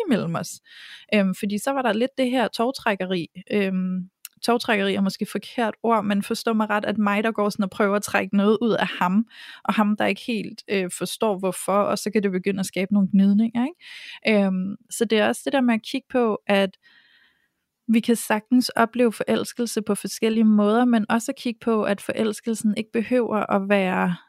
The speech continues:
øhm, altså, at den ikke behøver at være der samtidig i os. Og jeg tror, for de fleste, så oplever de nok i begyndelsen af en, øh, relation, et nyt parforhold, at så er der nok en, en forelskelse til stede i begge parter.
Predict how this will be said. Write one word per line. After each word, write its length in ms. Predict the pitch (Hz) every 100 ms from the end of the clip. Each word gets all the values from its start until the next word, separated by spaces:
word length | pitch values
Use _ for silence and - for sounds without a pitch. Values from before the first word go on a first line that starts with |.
| - 202
øhm, 680 | 190 180 175 175 175 175 - _ _ _ _ _ _ _ _ -
altså, 220 | 190 -
at 140 | 196 -
den 100 | 208
ikke 120 | 214
behøver 280 | 233 233 226
at 80 | 208
være 260 | 190 202
der 80 | 240
samtidig 840 | - - 202 240 - 233 190 156 -
i 160 | 190
os. 380 | 196 175 - - _ _ _ -
Og 420 | 202 196 190 180
jeg 120 | 208
tror, 180 | - 247
for 120 | -
de 80 | 226
fleste, 640 | - - 269 240 - -
så 140 | 196 208
oplever 380 | 214 214 226 196
de 100 | 196
nok 220 | 202 202
i 40 |
begyndelsen 680 | 208 196 226 214 202 185 190
af 240 | - 190 -
en, 240 | 190 190 - - - - - _ -
øh, 60 |
relation, 600 | 185 185 190 - 208 190
et 160 | 196 190
nyt 140 | 196 -
parforhold, 600 | 190 180 196 180 180 185
at 160 | 190 -
så 120 | 214
er 100 | 196
der 120 | 196
nok 220 | 190 190
en, 140 | 202 202 - -
en 260 | 202 190 185
forelskelse 540 | 170 190 - 208 196
til 160 | - -
stede 280 | - 190 196
i 40 |
begge 240 | 190 185
parter. 460 | 196 - 180 175